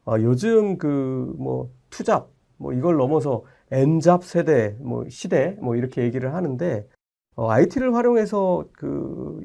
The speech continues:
일자리에서 내 커리어를 좀 확장할 수 있는 방법이 있을 것 같은데요. 어, 뭐, 뭐 이 회사에 와서 저 회사에 일을 하면 안 되지만 어쨌든,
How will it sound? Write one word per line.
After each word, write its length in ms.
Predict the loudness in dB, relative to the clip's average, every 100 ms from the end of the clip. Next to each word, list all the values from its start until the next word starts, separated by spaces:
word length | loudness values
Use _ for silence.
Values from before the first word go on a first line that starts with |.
| -4
일자리에서 640 | -2 2 4 4 2 0
내 260 | 2 0 -2
커리어를 480 | -10 -6 -4 -2 -4
좀 300 | -4 -6 -8 -12 _ _ _
확장할 680 | -20 0 2 4 2 0
수 140 | 0 0
있는 240 | 0 0
방법이 400 | -2 0 2 0
있을 240 | -2 -6
것 180 | -6 -8
같은데요. 680 | -4 -6 -6 -6 -4 -6 -8 -16 _ _ _ _
어, 280 | -14 -12 -12
뭐, 340 | -8 -8 -10 -14 _ _ _ _
뭐 120 | -12 -10 -6
이 100 | -2
회사에 300 | 0 0 0
와서 240 | 0 0
저 200 | 0 2
회사에 220 | 4 4
일을 420 | 2 2 0 0 -2
하면 160 | 0
안 120 | 0
되지만 380 | 0 -2 -2 -4
어쨌든, 500 | -4 -8 -6 -6 -6